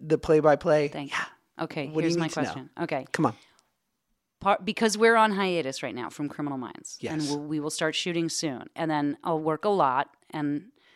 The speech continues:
Speaker 2: my husband and I had to write out a list of what we're gonna do while I'm on vacation.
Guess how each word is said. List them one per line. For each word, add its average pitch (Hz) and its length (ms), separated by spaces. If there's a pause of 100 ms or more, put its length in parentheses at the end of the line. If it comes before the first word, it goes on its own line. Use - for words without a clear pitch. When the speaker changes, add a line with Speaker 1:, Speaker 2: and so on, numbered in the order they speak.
(360)
Speaker 2:
my 156 420
husband 165 360
and 175 100
I 165 100
had 160 180
to 160 100
write 143 240
out 151 120
a 190 60
list 160 340
of 147 140
what 147 220
we're 156 100
gonna 151 200
do 180 320
while 139 340
I'm 147 260
on 135 320
vacation. 143 720